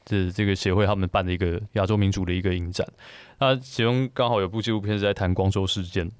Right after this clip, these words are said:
那个活动的开场是这-，就是语坛是杨翠，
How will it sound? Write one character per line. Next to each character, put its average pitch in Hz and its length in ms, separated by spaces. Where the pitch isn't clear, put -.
那 151 120
个 131 120
活 107 160
动 117 180
的 98 180
开 110 200
场 92 200
是 98 240
这-， 92 140
就 - 180
是 107 120
语 98 120
坛 95 300
是 107 300
杨 98 220
翠， 101 300